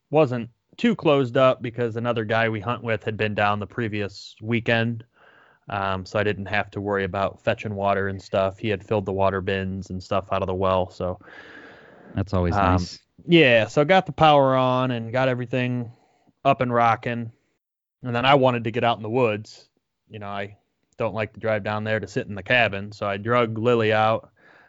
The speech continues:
Speaker 1: I borrowed a, um, I don't know, Dad calls it a papoose, but, um, it's like one of those framed backpack kid carrier things.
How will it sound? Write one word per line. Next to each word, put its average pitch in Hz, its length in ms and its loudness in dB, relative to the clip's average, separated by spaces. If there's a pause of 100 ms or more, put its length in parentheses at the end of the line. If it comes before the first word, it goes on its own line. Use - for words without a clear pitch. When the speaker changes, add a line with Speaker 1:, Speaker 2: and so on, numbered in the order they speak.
(180)
Speaker 1:
I 98 340 -6 (380)
borrowed 123 460 4
a, 104 260 0
um, 95 460 -4 (640)
I 98 140 -4
don't 92 140 -8
know, 92 140 -8
Dad 110 300 0
calls 107 280 -2
it 107 60 -4
a 101 60 -4
papoose, 107 760 -6
but, 101 200 -4 (540)
um, 104 360 2 (140)
it's - 100 -16
like 170 160 2
one 151 140 2
of 135 60 6
those 117 420 2 (640)
framed 143 500 2
backpack 123 540 0 (360)
kid 135 220 -4
carrier 104 480 -6
things. 98 500 -14